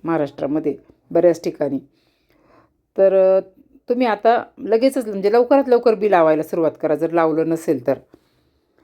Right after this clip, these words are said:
अ, मी तर, अ, actually म्हणजे जानेवारीच्या शेवटच्या आठवड्यातच बी लावलेलं आहे. तर आता आपण काय करायचं मग, हे बी लावल्यानंतर आपल्याला कळायला पाहिजे ना,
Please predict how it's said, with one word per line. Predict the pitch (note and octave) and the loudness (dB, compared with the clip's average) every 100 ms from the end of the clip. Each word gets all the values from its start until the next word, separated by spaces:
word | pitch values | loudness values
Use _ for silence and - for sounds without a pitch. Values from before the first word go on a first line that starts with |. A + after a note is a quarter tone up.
| _ _ _ - - | _ _ _ -20 -16
अ, | F#3+ D#3+ D3+ D3+ D#3+ | -6 -4 -2 0 -2
मी | F3+ G#3+ A3 | -4 -4 0
तर, | A3 | 2
अ, | G#3+ G3+ G3 F#3+ F#3+ | 4 2 0 -2 -6
actually | F#3 A3 G#3 | -8 -8 -8
म्हणजे | G#3 F3 F#3 | -6 -4 -4
जानेवारीच्या | F#3+ E3 F#3+ G3+ G3+ A3 G#3 | -4 -2 -2 0 -4 -4 2
शेवटच्या | F#3+ F3 F#3 | 2 2 0
आठवड्यातच | F#3 G3+ F3+ F#3+ F3 | -4 -4 -4 -6 -6
बी | F3+ E3+ | -2 0
लावलेलं | D#3 D#3+ D#3 | 0 -2 -2
आहे. | E3 E3 A#3 - _ _ _ _ _ _ _ _ _ _ _ _ _ _ _ _ _ _ _ _ _ _ _ _ _ _ _ - D4+ | -2 -4 -6 -12 _ _ _ _ _ _ _ _ _ _ _ _ _ _ _ _ _ _ _ _ _ _ _ _ _ _ _ -20 -6
तर | F3+ | -2
आता | F3+ F#3 | 0 2
आपण | G#3 A#3 A#3 | 0 0 0
काय | C#4 | 2
करायचं | C4+ B3 B3 | 2 0 0
मग, | A#3+ | -2
हे | A#3+ A3+ | -2 -2
बी | A3+ | 0
लावल्यानंतर | A3 G#3+ A3 A3 A3+ | 2 2 0 0 0
आपल्याला | G#3 A#3 A#3+ | 0 0 0
कळायला | B3+ B3+ B3+ | 4 4 4
पाहिजे | A#3+ A#3+ A3 | 2 0 0
ना, | G3 | -6